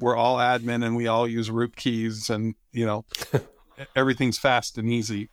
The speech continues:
Speaker 1: right? So you make it fast and easy, but you, you put guardrails around it to make sure that people don't hurt themselves, right? It's like trying to roller skate on the edge of a cliff. That's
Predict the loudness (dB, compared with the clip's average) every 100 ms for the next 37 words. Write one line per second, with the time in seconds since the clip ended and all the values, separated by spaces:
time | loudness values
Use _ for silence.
0 | _ -10 -8 -10 _ _ _ _ _ -10
1 | 0 2 2 -2 _ -2 2 2 0 0
2 | 2 2 -2 -4 -2 0 -2 -4 -2 -4
3 | -6 -8 -8 -6 -8 0 0 2 0 0
4 | -2 0 0 0 0 -4 -8 -8 -6 -4
5 | -2 -2 -2 -4 -6 _ -6 -6 -2 -4
6 | -2 -6 -6 -8 -6 -8 -10 -12 -14 -8
7 | -6 -6 -10 _ _ _ _ _ -2 -2
8 | 0 0 2 2 0 0 -2 -2 0 0
9 | 2 0 0 -6 -6 -4 -4 -4 -12 -14